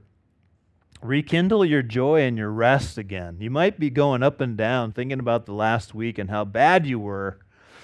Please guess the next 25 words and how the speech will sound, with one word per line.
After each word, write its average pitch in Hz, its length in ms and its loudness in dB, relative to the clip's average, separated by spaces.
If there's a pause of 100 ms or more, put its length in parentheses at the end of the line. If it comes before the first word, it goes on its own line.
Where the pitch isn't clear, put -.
(1040)
And 123 180 0
you're 127 100 0
gonna 147 160 2
be 143 120 2
tempted 170 460 0
to 139 100 0
think, 143 220 -2
"Okay, 147 300 2
I 147 40 2
gotta 156 240 0
get 156 340 6
it 233 260 8
together, 226 920 6 (880)
and 160 240 0
then 220 380 10
everything 180 420 6
will 170 80 0
be 170 140 4
right 175 300 8
between 156 380 -4
me 156 160 0
and 151 160 -2
God." 143 260 8
But 143 140 -2
no, 196 360 8